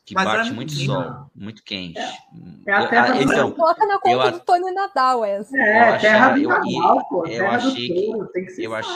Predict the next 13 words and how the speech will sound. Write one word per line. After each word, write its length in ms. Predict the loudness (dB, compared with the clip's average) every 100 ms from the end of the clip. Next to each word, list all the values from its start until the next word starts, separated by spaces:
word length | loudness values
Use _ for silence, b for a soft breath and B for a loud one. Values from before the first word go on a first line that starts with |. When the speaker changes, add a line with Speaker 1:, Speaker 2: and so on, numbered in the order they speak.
| -8
Speaker 3:
sábio. 60 | -8
Speaker 1:
muito 240 | -10 -14
estranho, 1300 | -20 -20 -12 -8 -6 -8 -8 -10 -12 -14 -16 -18 _
é, 560 | -18 -14 -14 -14 -14 -12
fazer 220 | -10 -10 -8
um 80 |
A 60 | -10
T 160 | -10 -12
P 240 | -6 -6
lá 320 | -2 -4 -4 b b b b -6
numa, 220 | -6 -6
na 280 | -4 -4 -4
grama. 540 | -2 -4 -6 -12